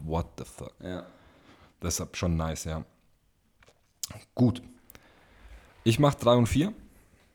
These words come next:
Speaker 1: Meine.
Speaker 2: Unbedingt, bitte, ja.
Speaker 1: Ähm, uno momento.
Speaker 2: Räuspern.
Speaker 1: Mm, Räuspern.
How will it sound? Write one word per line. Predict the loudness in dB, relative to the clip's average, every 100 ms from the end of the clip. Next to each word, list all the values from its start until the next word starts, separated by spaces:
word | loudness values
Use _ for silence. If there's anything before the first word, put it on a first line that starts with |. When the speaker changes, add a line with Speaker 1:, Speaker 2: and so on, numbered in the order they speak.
| _ _ _ _ -4
Speaker 1:
Meine. | 0 2 2
Speaker 2:
Unbedingt, | 2 0 0
bitte, | -4 -2 0 -2 -4 -12 _ _ _
ja. | -8 -8
Speaker 1:
Ähm, | -8 -10 -10 -16 _
uno | -8
momento. | -6 -8 -10 -16 _ _ -20 -20 _ _ _ -2 -2 -6 -8 -6 -4 -4 -4 -4 -4 -6 -14 _ _ -2 -2 0
Speaker 2:
Räuspern. | 0 -2 -2 -4 0
Speaker 1:
Mm, | 2 2
Räuspern. | 2 -2 -4 -8